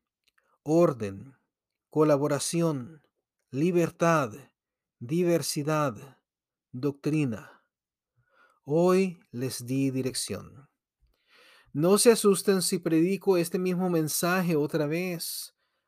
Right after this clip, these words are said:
A veces es necesario recordarles a todos lo que tenemos que hacer. Pero el punto de este mensaje, estimados hermanos, es simple. Les comuniqué la vis-, la, la, la misión del Señor para la iglesia.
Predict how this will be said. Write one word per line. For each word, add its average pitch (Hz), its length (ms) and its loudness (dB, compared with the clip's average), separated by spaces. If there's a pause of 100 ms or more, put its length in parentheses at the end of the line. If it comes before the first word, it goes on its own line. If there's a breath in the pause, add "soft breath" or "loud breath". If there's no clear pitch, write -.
(120)
A 135 80 -2
veces 156 280 0
es 165 200 -2
necesario 156 640 0
recordarles 147 800 0
a - 20 -2
todos 131 680 -2 (420)
lo 147 140 -2
que 151 100 2
tenemos 131 480 -2
que 123 100 -2
hacer. 131 500 -2 (1300 loud breath)
Pero 190 160 6
el 175 100 4
punto 262 380 2
de 202 100 8
este 196 180 0
mensaje, 175 520 0
estimados 147 460 -2
hermanos, 147 480 -2
es 139 100 -6
simple. 190 580 -2 (720)
Les 170 180 -2
comuniqué 180 520 2
la 185 140 6
vis-, 165 360 -4
la, 160 280 -2
la, 151 200 -2
la 165 160 2
misión 196 580 2
del 170 140 0
Señor 156 540 -2
para 151 240 0
la 143 120 0
iglesia. 139 680 -4